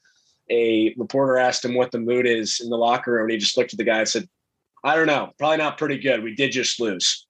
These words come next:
Um, he, he just kind of is one of those old school players. He doesn't put up with anything, and he, and he lets you hear about it. And he said, "I'll be good to go. Um, I'll just get training this week, and then we'll be good to go." But he's definitely, I mean, he could not walk. I,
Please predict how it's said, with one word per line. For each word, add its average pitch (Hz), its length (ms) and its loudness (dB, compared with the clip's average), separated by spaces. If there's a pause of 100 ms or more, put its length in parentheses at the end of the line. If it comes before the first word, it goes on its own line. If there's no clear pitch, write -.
Um, 120 340 0
he, 151 220 0
he 156 140 0
just 156 240 2
kind 165 240 2
of 151 100 2
is 135 220 0
one 135 160 2
of 139 80 2
those 131 340 0
old 127 180 0
school 127 280 0
players. 120 400 0
He 113 100 -4
doesn't 117 320 -4
put 123 140 2
up 117 180 0
with 117 140 -2
anything, 120 580 2
and 107 80 -2
he, 104 140 -2
and 107 100 -2
he 107 80 0
lets 107 240 2
you 104 80 0
hear 113 180 2
about 101 300 0
it. 95 140 -6 (440)
And 117 360 0
he 135 140 0
said, 135 200 2
"I'll 143 160 0
be 170 100 0
good 151 200 -2
to 135 100 -2
go. 104 420 -2
Um, 107 220 -2
I'll 110 100 2
just 113 220 -2
get 123 160 0
training 120 420 2
this 120 220 0
week, 117 300 2
and 104 240 0
then 101 260 2
we'll 101 80 -6
be 98 140 2
good 98 160 -4
to 101 80 0
go." 107 360 0
But 104 200 -2 (540)
he's - 220 0
definitely, 139 640 0
I 123 80 2
mean, 113 300 0
he 180 240 -4
could 147 340 0
not 113 320 0
walk. 95 400 0 (280)
I, 113 100 4